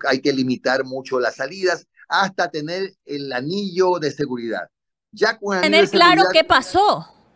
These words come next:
Speaker 1: Pero, y por supuesto, pero, pero hasta que eso ocurra, tenemos que andar mirando para todos lados y ojalá ya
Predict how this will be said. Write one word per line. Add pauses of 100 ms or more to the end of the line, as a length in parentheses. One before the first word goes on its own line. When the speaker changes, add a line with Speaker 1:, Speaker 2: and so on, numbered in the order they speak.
(360)
Speaker 1:
Pero,
y
por
supuesto, (600)
pero, (120)
pero
hasta
que
eso
ocurra,
tenemos
que
andar (420)
mirando
para
todos
lados
y
ojalá
ya